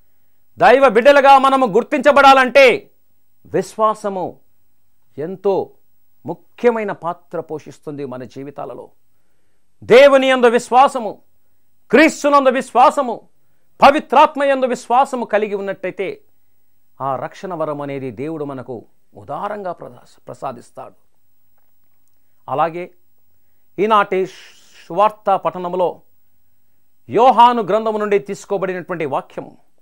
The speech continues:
పద్నాలుగో అధ్యాయము ఇరవై మూడు, ఇరవై తొమ్మిదో వచనాలలో పవిత్రాత్మ ఆదరణకర్త, పవిత్రాత్మ సత్యస్వరూపి, "నన్ను ప్రేమించువాడు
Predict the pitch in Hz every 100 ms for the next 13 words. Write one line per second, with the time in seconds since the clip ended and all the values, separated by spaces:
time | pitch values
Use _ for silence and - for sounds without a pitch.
0 | _ 190 180 226 226 220 - 220 247 254
1 | 226 - _ _ _ _ _ _ - 160
2 | 208 208 190 185 185 190 - _ _ -
3 | 147 165 160 156 151 143 143 156 147 135
4 | 104 _ _ _ _ _ _ _ _ _
5 | _ _ _ _ _ - 262 277 - 277
6 | 311 285 285 214 226 294 311 302 254 -
7 | 202 135 - _ _ _ _ _ _ _
8 | _ _ _ _ _ _ _ _ _ _
9 | _ - 294 320 311 311 311 285 285 -
10 | - - 240 247 247 240 - 208 208 202
11 | 147 - _ _ _ _ _ _ _ _
12 | _ _ _ _ _ _ - 220 269 269
13 | - 277 311 311 269 262 262 254 196 139